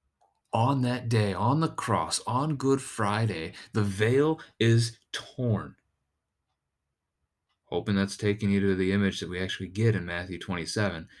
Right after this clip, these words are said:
One of the events when Jesus dies on the cross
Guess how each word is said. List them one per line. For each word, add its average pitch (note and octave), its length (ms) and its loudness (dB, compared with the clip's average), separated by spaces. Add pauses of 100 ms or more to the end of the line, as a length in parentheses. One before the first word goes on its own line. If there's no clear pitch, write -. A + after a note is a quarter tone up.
(160)
One F2+ 220 0
of A#2+ 100 2
the A#2+ 140 4
events G#2+ 500 0
when F2+ 160 -10
Jesus G2 440 -4
dies F#2 360 -6
on F#2+ 60 -4
the F#2 80 -6
cross G2 560 0